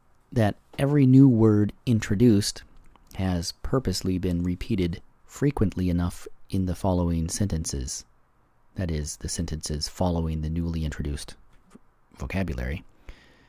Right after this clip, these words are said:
to ensure it's being remembered by even dull pupils. <laughs>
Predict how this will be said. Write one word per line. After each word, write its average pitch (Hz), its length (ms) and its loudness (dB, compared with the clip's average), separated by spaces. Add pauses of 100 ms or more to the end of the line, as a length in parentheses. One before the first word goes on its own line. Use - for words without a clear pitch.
(340)
to 98 140 -2
ensure 143 380 6
it's 120 280 0
being 110 300 4
remembered 98 560 4
by 92 160 0
even 87 400 -2 (480)
dull 76 520 -4
pupils. - 640 -8 (1000)
<laughs> - 40 -6